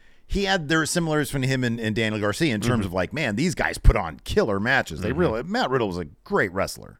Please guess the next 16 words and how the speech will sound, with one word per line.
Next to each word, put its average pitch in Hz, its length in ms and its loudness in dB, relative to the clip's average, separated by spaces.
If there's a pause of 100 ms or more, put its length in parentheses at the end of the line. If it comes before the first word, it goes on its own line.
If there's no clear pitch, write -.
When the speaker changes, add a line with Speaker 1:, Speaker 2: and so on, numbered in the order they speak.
Speaker 2:
Mm-hmm. 98 240 -2 (840)
Speaker 1:
And 160 720 0 (560)
I, 156 300 0
and 170 240 0
it's - 180 -8
W 196 340 0
W 392 220 4
E, - 20 4
they 233 160 -2
don't 349 200 -6
have 156 720 -6
that 117 280 2
many 127 360 2
of 85 300 -6
those 123 420 2
guys 62 680 -8